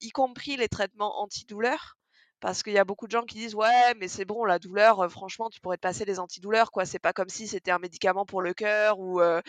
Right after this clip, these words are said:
ou c'est pas comme si c'était, heu, un médicament contre le cancer ou je ne sais quoi. » Y compris les anxiolytiques, les antidépresseurs, et cetera, parce que pareil, il y a des gens qui peuvent avoir des discours très, heu,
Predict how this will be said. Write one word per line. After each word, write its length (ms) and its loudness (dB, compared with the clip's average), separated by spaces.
ou 80 -12
c'est 140 -4
pas 140 0
comme 180 -6
si 180 -12
c'était, 520 2
heu, 260 8
un 100 0
médicament 440 0
contre 200 -12
le 100 -6
cancer 460 2
ou 60 -8
je 100 -10
ne 80 -10
sais 140 -6
quoi. » 220 0
Y 100 -6
compris 460 -6
les 180 0
anxiolytiques, 880 -6
les 140 -2
antidépresseurs, 720 -4
et 100 0
cetera, 420 0
parce 160 -4
que 80 -8
pareil, 340 2
il 20 -6
y 40 4
a 40 2
des 140 0
gens 140 -8
qui 180 -16
peuvent 240 0
avoir 300 6
des 140 -10
discours 380 -6
très, 380 0
heu, 160 6